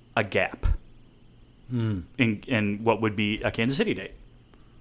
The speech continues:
Speaker 1: And I don't know why I thought this, but I was like, "I could probably get them a show." And I reached out to them, and they said, "Yeah, sure."
Speaker 2: So, like, they were going from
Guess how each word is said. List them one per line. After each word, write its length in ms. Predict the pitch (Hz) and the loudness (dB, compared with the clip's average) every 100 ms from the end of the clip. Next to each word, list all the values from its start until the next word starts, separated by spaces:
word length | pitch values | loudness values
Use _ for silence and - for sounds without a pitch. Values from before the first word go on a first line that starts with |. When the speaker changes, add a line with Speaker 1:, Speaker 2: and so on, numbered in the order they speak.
| - - - - - - - - - - - - - | -20 -20 -20 -20 -20 -18 -18 -20 -20 -20 -20 -8 2
Speaker 1:
And 400 | 123 117 113 113 | 4 6 4 4
I 100 | 135 | 4
don't 140 | 160 | 6
know 100 | 123 | 6
why 360 | 110 107 120 104 | 6 10 10 8
I 120 | 98 | 2
thought 360 | - 101 95 - | 2 0 0 -4
this, 440 | 92 - - - - - - | -10 -8 -8 -10 -16 -20 0
but 120 | 117 | 6
I 60 | 120 | 6
was 100 | 117 | 6
like, 180 | 113 - | 2 4
"I 60 | 202 | 2
could 100 | - | 4
probably 200 | 98 90 | 0 0
get 120 | 87 | -8
them 140 | 90 | -6
a 20 | 90 | -2
show." 260 | 127 170 - - - - - - - - - - - - - | 0 0 -4 -20 -20 -20 -20 -20 -20 -20 -20 -20 -20 -10 -2
And 100 | 107 | 2
I 80 | 101 | 2
reached 340 | 95 98 - | 0 -4 0
out 120 | 98 - | 0 0
to 60 | |
them, 200 | 143 175 | 0 2
and 60 | 110 | 2
they 80 | 98 | 2
said, 380 | 117 113 123 - | 2 2 0 2
"Yeah, 280 | 156 240 - | 8 8 6
sure." 300 | - 226 - - - - - - | 2 4 4 -2 -20 -20 -20 -18
Speaker 2:
So, 160 | - 143 | -2 2
like, 180 | 131 120 | 2 4
they 100 | 131 | 2
were 140 | 117 | 2
going 420 | 104 110 107 107 104 | 2 2 2 0 -2
from 460 | - 92 90 85 | -4 -4 -2 -4